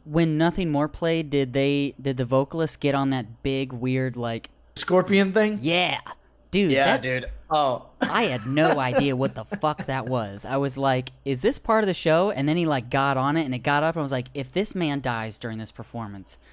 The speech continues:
Speaker 1: I'm gonna be so
Speaker 2: Yes.
Speaker 1: upset." <laughs>
Speaker 2: Right.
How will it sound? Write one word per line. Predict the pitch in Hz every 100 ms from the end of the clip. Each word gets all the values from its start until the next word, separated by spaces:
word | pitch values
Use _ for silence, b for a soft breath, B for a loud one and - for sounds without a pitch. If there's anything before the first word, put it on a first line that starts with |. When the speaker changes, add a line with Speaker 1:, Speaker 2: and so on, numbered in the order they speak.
| b b b b
Speaker 1:
I'm | - 139 160
gonna | 151
be | 131
so | 139
Speaker 2:
Yes. | 175 135
Speaker 1:
upset." | 131 - - 135 - -
<laughs> | -
Speaker 2:
Right. | 285 302 196 185